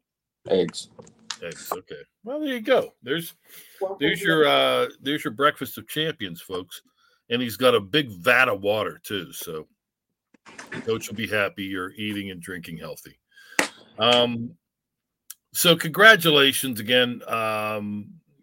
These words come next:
Speaker 2: you guys clinch. Now, w-, I have seen two different totals. I've seen four hundred ninety-five.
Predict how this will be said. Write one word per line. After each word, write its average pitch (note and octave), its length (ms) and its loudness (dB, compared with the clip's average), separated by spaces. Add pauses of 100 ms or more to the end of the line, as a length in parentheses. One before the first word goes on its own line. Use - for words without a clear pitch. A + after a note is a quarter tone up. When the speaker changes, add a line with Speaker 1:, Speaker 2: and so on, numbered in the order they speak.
(240)
Speaker 2:
you C3+ 240 -2
guys C3 500 4
clinch. B2 500 -4 (440)
Now, D#3 320 8 (760)
w-, - 240 -12
I C#3 140 10
have F3+ 160 8
seen E3 300 0
two - 180 -4
different D#3 380 0
totals. F#2 640 0 (460)
I've A2+ 160 -6
seen B2+ 240 -2
four C#3 260 2
hundred C3 300 2
ninety-five. A2+ 840 2